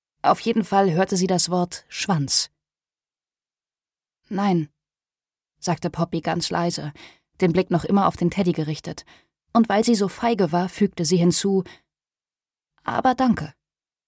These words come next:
Der Mann trat das Gaspedal durch und fuhr mit quietschenden Reifen und schlaff herabhängendem Penis davon.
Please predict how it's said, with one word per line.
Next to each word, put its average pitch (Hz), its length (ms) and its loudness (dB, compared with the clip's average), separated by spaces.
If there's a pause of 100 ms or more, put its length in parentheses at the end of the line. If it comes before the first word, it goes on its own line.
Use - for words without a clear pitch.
(1300)
Der 170 120 2
Mann 160 260 6
trat 160 200 2
das 156 160 2
Gaspedal 170 580 4
durch 175 320 0 (220)
und - 160 0
fuhr 220 140 6
mit 190 160 4
quietschenden 170 540 -2
Reifen 165 440 -2
und 156 160 2
schlaff 175 360 -4
herabhängendem 147 720 0
Penis 143 380 -4
davon. 131 460 -8